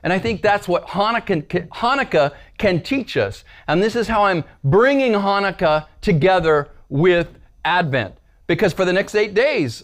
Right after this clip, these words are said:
our Jewish friends are gonna be lighting, uh, this menorah, and they're gonna be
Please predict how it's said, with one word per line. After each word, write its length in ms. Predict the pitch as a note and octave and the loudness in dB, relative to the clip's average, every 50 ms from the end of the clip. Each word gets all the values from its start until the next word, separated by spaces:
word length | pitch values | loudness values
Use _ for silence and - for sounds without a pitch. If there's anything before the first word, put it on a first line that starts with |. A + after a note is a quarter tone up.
| - | -4
our 120 | - C#3 C#3+ | 0 0 0
Jewish 320 | C3+ D#3 F#3 F#3+ F3+ F3 | 0 2 0 0 0 0
friends 360 | - A#3 B3 B3 G#3+ E3 C3 | -2 -2 -2 0 0 -2 -2
are 160 | - D3 D3 C#3+ | 0 0 0 0
gonna 180 | D#3 D#3+ D#3+ | 2 0 0
be 120 | D#3 D#3+ D3+ | 0 -2 0
lighting, 480 | D3+ D#3+ D#3 E3 E3+ E3+ E3 E3 E3 - - - - _ - | 2 2 2 2 0 0 -4 -4 -8 -10 -18 -20 -20 _ -4
uh, 200 | C#3 C3+ C3 C3 - - - - - _ - - _ - - _ - - | -4 -4 -4 -4 -8 -14 -16 -18 -20 _ -20 -20 _ -20 -20 _ -14 -6
this 240 | D3+ D#3+ E3+ - E3 | -4 -4 -4 -2 -2
menorah, 460 | F#3 F#3 G3 G#3+ A#3 A3+ D3 G#2 F#2 | -4 -2 0 2 2 2 0 -2 -2
and 180 | F#2+ A2 B2 C#3 | -2 -2 0 0
they're 80 | D3 | 0
gonna 200 | D3+ D#3 D#3+ D#3 | 0 0 -2 -2
be 280 | D3+ D3+ D3+ D3 C#3 - | 0 0 0 -2 -4 -6